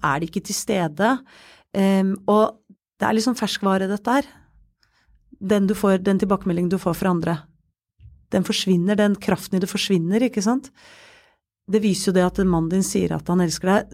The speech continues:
det mister litt sånn tyngde, så du må ha det enda mer spesifikt. Men den du forteller deg sen-, selv,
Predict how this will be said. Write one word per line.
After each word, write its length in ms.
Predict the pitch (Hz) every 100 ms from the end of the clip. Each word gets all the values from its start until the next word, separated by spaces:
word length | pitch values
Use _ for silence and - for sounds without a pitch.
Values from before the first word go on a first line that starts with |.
| 175
det 140 | 196 202
mister 300 | 190 - 196
litt 100 | 196
sånn 200 | 196 190
tyngde, 320 | - 202 160 202
så 120 | -
du 60 | 185
må 100 | 185
ha 40 |
det 120 | 185 -
enda 100 | 175
mer 140 | 170
spesifikt. 680 | 165 170 160 180 262 311 - _ - - - - _ _ _ _ _ _ _ _ -
Men 200 | 202 208
den 220 | 196 196
du 80 | 202
forteller 380 | - 226 214 214
deg 80 | 226
sen-, 460 | - - 226 233 233
selv, 460 | - 233 254 202